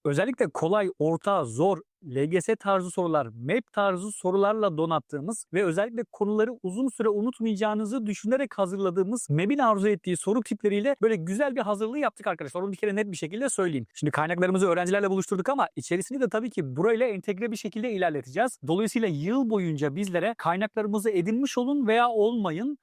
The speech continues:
L G S'de beş yüz tam puanla giden yolda ne içeriğe, neye ihtiyacınız varsa hepsini burada sizlerle buluşturmuş olacağız. Öncelikle ben Deniz Osman Sarı, rehber öğretmeniniz, yol göstericiniz olarak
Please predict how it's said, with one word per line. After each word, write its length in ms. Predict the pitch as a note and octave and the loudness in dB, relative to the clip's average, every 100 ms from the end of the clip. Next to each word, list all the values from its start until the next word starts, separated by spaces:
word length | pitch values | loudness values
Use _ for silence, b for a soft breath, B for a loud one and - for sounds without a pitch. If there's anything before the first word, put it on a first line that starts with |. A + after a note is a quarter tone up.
| - | -2
L 120 | D#3 | 0
G 160 | A#3+ D4 | 2 0
S'de 220 | A#3+ A3+ | 0 2
beş 160 | C#4 C#4 | 2 0
yüz 80 | |
tam 200 | - C#4 | -2 -2
puanla 220 | B3+ A#3+ A3 | 0 0 0
giden 180 | A3 | 0
yolda 280 | A3+ A3+ G3+ | 0 0 0
ne 160 | G3+ D4+ | -2 -2
içeriğe, 500 | B3 B3 A3+ G#3 G3 | -2 -2 0 0 0
neye 240 | C4+ D#4 | -2 -2
ihtiyacınız 480 | C4+ A#3 G3+ F#3+ F#3 | -2 -2 -2 -2 0
varsa 260 | F#3+ - A#3 | 0 0 -2
hepsini 340 | A#3+ G#3 G3+ | -2 -2 -4
burada 340 | G#3 G#3+ C4 - | 0 0 -2 -6
sizlerle 420 | - F#3 G3+ F#3 | -6 -2 -2 -2
buluşturmuş 440 | G3+ F3+ G3 A#3+ | -4 -6 -4 -4
olacağız. 400 | G3 F3+ D3+ C3 - - - | -4 -2 0 -2 -4 -10 0
Öncelikle 400 | A3+ G#3+ F3 D3 C#3+ | 2 2 2 -2 0
ben 180 | A#3+ G#3+ | 0 0
Deniz 280 | A#3+ G#3+ F#3+ | -2 -2 -4
Osman 280 | - G3 | 0 0
Sarı, 340 | F#3+ F3+ D#3+ A#3 - | 2 0 0 -2 -4
rehber 300 | C3 F3 B3 | -4 -2 2
öğretmeniniz, 500 | A3+ F#3+ F3 D3+ B2 | 2 2 0 0 2
yol 220 | D3 A3+ G#3 | 2 4 4
göstericiniz 580 | G3+ - F#3+ F#3+ F#3+ G3+ | 2 0 -2 -4 -6 -2
olarak 260 | E3+ G3 | 0 0